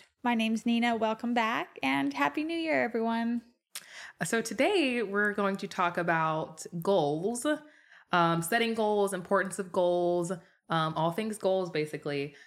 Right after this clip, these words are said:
Speaker 1: Mm-hmm.
Speaker 2: Um, I think it's very valuable to discuss this topic, especially in the new years. Um, as that's really the time that everyone's kind of trying to plan for the year ahead, what things they wanna do, what goals they may wanna have,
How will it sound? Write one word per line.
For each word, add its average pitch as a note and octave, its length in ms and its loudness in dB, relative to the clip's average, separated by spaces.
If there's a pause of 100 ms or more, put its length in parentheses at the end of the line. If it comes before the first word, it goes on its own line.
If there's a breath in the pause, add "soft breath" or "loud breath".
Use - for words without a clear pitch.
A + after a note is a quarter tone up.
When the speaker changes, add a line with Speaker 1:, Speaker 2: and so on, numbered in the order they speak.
Speaker 1:
Mm-hmm. A#3+ 240 0
Speaker 2:
Um, D3 500 0 (520)
I A3 120 0
think B3 100 -2
it's A3+ 160 -2
very F3 520 2
valuable D#3 960 0
to D3+ 680 2
discuss E3+ 460 0
this E3+ 140 -4
topic, D#3+ 280 0
especially E3 360 -2
in D#3+ 60 0
the - 20 2 (100)
new - 20 0
years. D#3+ 560 0 (300 loud breath)
Um, D3 160 0
as D#3+ 220 0
that's E3 300 0 (200)
really E3 200 2
the D#3 100 -2
time D3 260 0
that D3 100 0
everyone's D3 400 -2
kind C#3+ 240 -2
of C#3+ 180 -2
trying D3 280 -2
to E3+ 80 -10
plan A#3 580 0 (220 loud breath)
for F3 100 0
the E3+ 80 2
year E3 220 2
ahead, G#3+ 600 0
what F3 240 0
things G3 220 0
they F#3+ 140 2
wanna F3+ 260 2
do, E3+ 400 4
what E3 240 0
goals E3+ 280 2
they F3 100 2
may E3+ 140 2
wanna D#3+ 220 2
have, D3+ 540 0